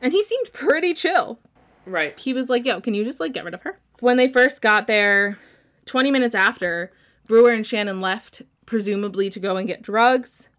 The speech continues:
Speaker 1: And Shannon had cleared it with Michael beforehand, just letting him know. And then Shannon called Michael after sh-, she and Brewer returned because she wanted him to go to a pharmacy to pick up, you know, a few essentials. And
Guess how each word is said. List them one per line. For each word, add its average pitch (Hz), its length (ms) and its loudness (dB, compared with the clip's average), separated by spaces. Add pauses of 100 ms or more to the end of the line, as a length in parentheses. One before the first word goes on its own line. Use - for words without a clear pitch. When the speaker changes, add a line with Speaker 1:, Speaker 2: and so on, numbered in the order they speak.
Speaker 1:
And 226 180 2
Shannon 220 260 0
had 196 120 -4
cleared 196 240 -2
it 170 40 -2
with 175 140 -12
Michael 180 220 -8
beforehand, 180 480 -10
just 196 140 -18
letting 180 200 -10
him 226 100 -6
know. 220 360 -4 (360)
And 226 140 -2
then 226 80 2
Shannon 226 300 0
called 208 260 -2
Michael 180 300 -6
after 180 640 -6
sh-, - 240 -16 (100)
she - 260 -8
and 185 120 -6
Brewer 175 260 -6
returned 156 480 -14 (380)
because 208 240 -2
she 214 80 -4
wanted 196 200 -6
him 196 120 -8
to 196 80 -8
go 196 80 -4
to 190 100 -6
a 185 60 -8
pharmacy 240 580 0
to - 140 -16
pick 240 180 -6
up, - 240 -4 (340)
you 262 120 2
know, 226 160 4
a 226 80 2
few 254 200 0
essentials. 208 840 -6 (340)
And 214 720 2